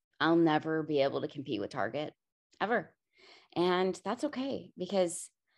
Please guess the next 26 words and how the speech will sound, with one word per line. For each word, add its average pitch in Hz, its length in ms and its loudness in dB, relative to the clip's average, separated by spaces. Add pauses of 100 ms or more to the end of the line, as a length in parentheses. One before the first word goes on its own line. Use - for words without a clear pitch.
(540)
I, 202 640 2 (1160)
that's 202 280 -6
not 220 140 -2
my 208 120 0
target 185 500 -4
mar-, 156 220 -4 (220)
<laughs> - 220 -14
it's 214 140 0
not 240 140 4
my 254 100 2
market. 185 640 0
And, 190 340 2 (540)
um, 165 640 0 (1000)
and 202 140 2
so 220 140 4
I 190 100 6
think 233 240 -2
knowing 190 480 0
who 185 300 -6
your 190 220 -4
target 165 340 -2
market 160 400 -4
is, 175 380 -2
is 165 120 -6
extremely 170 840 -2
important. 135 580 -6